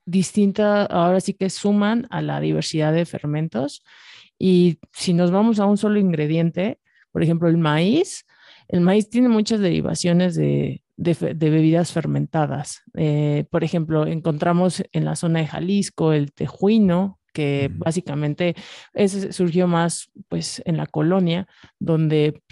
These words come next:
Speaker 1: al momento que se introduce la caña de azúcar, se hace una mezcla con panela o con azúcar actualmente, eh, masa de maíz nixtamalizada y agua, azúcar y, pues, fermenta,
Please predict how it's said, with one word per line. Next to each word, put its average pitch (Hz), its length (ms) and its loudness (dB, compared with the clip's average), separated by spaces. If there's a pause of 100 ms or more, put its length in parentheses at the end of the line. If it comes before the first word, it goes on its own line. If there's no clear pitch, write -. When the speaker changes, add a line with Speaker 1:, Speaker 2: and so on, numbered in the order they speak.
(120)
Speaker 1:
al 165 160 0
momento 165 340 2
que 165 100 -6
se 160 120 -2
introduce 160 680 0
la 151 120 -2
caña 165 300 0
de 147 60 0
azúcar, 190 500 0
se 180 100 -2
hace 160 120 -2
una 151 180 0
mezcla 156 400 -2
con 143 220 -4
panela 170 720 0
o - 120 -14
con 139 200 -4
azúcar - 440 -4
actualmente, 165 800 -2 (460)
eh, 151 260 0
masa 170 320 0
de 165 80 2
maíz 147 320 -2
nixtamalizada 175 1080 -2
y - 340 -6
agua, 220 500 2 (260)
azúcar 226 760 0
y, 147 760 -4
pues, - 420 -4 (280)
fermenta, 170 720 0